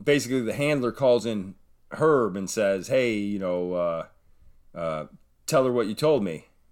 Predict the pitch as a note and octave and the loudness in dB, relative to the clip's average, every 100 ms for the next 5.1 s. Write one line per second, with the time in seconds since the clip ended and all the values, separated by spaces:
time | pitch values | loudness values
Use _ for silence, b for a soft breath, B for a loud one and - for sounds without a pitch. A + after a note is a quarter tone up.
0 | _ - F2 F2+ E2+ D#2+ D2+ _ _ _ | _ -12 -8 -6 -6 -6 -10 _ _ _
1 | _ - - - A#2+ G#2+ F#2 B2+ G#2+ E2+ | _ -20 -20 -12 -6 -6 -2 2 4 4
2 | G2+ G#2+ G2+ F#2 F2+ F#2 F#2+ D2 A#1 F#2 | 0 -2 -6 -6 -6 -6 -8 -10 -12 -10
3 | D#2 D#2 E3+ D3+ F2+ G2+ A2+ G2+ F#2 - | -6 2 2 2 -4 -10 -8 -8 -8 -8
4 | A#2 G2 D#3 F3 G#2 E2 G2+ F2 F#2 F2 | -8 -4 -4 -4 -8 -12 -10 -12 -12 -12
5 | E2 | -14